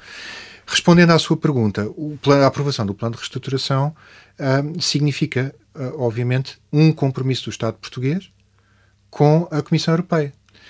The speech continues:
E, portanto, eu, ah, aquilo que, que eu diria é que tudo pode ser sempre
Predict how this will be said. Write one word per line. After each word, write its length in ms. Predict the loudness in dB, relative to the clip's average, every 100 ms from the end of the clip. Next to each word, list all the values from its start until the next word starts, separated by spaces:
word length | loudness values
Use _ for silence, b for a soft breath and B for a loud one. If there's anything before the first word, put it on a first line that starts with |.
| b b -4
E, 100 | -4
portanto, 500 | 2 2 2 -4 -2
eu, 600 | 0 0 0 -4 -6 -8
ah, 560 | -6 -6 -8 -12 -12 -12
aquilo 400 | -12 -4 -4 -4
que, 500 | -12 -8 -8 -8 -10 -14
que 160 | -4
eu 60 | -4
diria 520 | -2 -4 0 0 0 B B B B
é 80 | -8
que 420 | -6 -2 -2 -4 -12 _ -4
tudo 480 | 0 0 0 -2 -2 _
pode 220 | -2 -2
ser 140 | -4 -4
sempre 320 | -4 -6